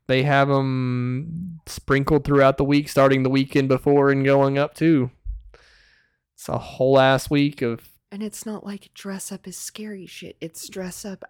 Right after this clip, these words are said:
Speaker 2: as a thing that you already know what it is.
Speaker 1: Yep. It's dress up as Buzz Lightyear or Spider-Man or an inflatable dinosaur, you know?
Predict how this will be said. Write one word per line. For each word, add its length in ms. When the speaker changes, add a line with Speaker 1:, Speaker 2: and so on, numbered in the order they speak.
Speaker 2:
as 460
a 200
thing 520
that 340
you 160
already 500
know 180
what 200
it 120
is. 600
Speaker 1:
Yep. 520
It's 140
dress 340
up 140
as 100
Buzz 340
Lightyear 720
or 360
Spider-Man 1080
or 520
an 100
inflatable 640
dinosaur, 720
you 120
know? 320